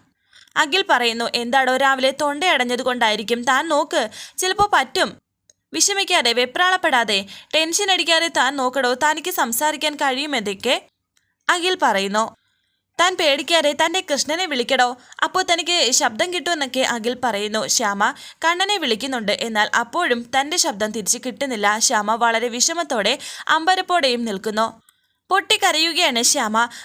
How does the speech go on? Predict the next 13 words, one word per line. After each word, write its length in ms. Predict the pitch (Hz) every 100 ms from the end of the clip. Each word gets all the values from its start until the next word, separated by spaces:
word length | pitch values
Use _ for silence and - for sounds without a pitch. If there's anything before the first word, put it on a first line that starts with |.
| -
"ഒന്നുകൂടി 380 | 277 294 359 403
ശ്രമിക്ക്, 480 | 415 302 294 302 302
അഖിൽ 220 | 277 262
സാറേ 280 | 359 403 392
എന്ന് 120 | 392
വിളിക്ക്" 380 | 339 269 262 269 -
എന്നൊക്കെ 300 | 240 240 254
അഖിൽ 280 | 240 226
പറഞ്ഞപ്പോൾ 460 | 262 320 285 277 277
ശ്യാമ 380 | 269 294 233 269
പറയുന്നു, 340 | 277 233 226 247
"വരുന്നില്ല" 600 | 240 247 269 339 254 208
എന്ന്. 120 | 202